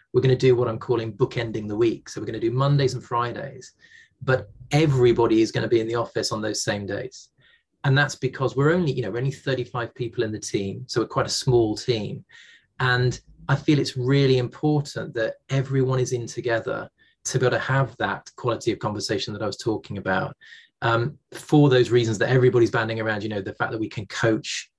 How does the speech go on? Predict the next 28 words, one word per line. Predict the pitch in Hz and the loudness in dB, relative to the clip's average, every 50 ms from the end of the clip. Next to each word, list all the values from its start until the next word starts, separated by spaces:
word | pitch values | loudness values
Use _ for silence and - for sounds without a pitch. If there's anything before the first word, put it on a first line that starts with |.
| _ | _
junior | - - 120 113 113 110 101 | -4 0 0 2 2 0 0
people | - - 107 101 - 113 101 | 0 0 -2 0 0 -2 0
when | 107 107 104 | 0 0 0
we're | 101 101 104 | 0 0 0
all | 104 101 95 | -2 -2 -2
together, | - - - 110 101 92 104 101 | -4 -4 -4 -4 -4 -2 -2 0
we | 95 107 104 | 0 0 -2
can | - - 98 | -2 -6 -6
collaborate | - - - 107 104 104 101 104 101 104 104 | -4 -4 -2 -2 -2 -2 -2 -2 -2 -2 -2
better | - 101 101 101 | -4 -4 -4 -4
when | 101 101 | -4 -4
we're | 104 104 101 | -4 -2 -2
all | 101 | -4
together, | 98 - - - 101 98 95 101 95 - - - - _ | -4 -4 -4 -4 -2 -2 -2 -2 -4 -6 -8 -16 -10 _
we | 120 117 | -6 -4
can | 117 - 123 113 | -2 -2 -2 0
build | - 127 120 123 123 117 120 | 2 4 4 4 4 4 4
our, | 117 113 110 107 110 110 | 4 4 4 4 4 2
our | - 113 110 107 | 0 -2 -2 0
own | 110 117 113 | 0 -2 -2
sort | - - 113 | -4 -4 -4
of | 110 | -4
unique | 113 117 117 117 117 - | -2 -2 -2 -2 -4 -4
culture | - 139 139 - - - 110 | -2 -2 0 0 -2 -4 -6
when | 95 101 104 104 | -6 -6 -6 -6
we're | 104 104 107 | -6 -6 -4
all | 104 101 | -4 -6
together. | 98 - 113 120 123 120 104 - | -6 -4 -2 -2 0 0 -2 -4